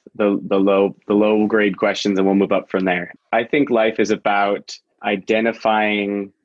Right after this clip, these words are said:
where your greatest gifts meet the world's greatest needs and figuring out how to do that really well.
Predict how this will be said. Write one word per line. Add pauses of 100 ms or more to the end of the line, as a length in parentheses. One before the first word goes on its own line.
(140)
where
your (120)
greatest
gifts
meet
the
world's
greatest
needs (160)
and
figuring
out
how
to
do
that
really
well.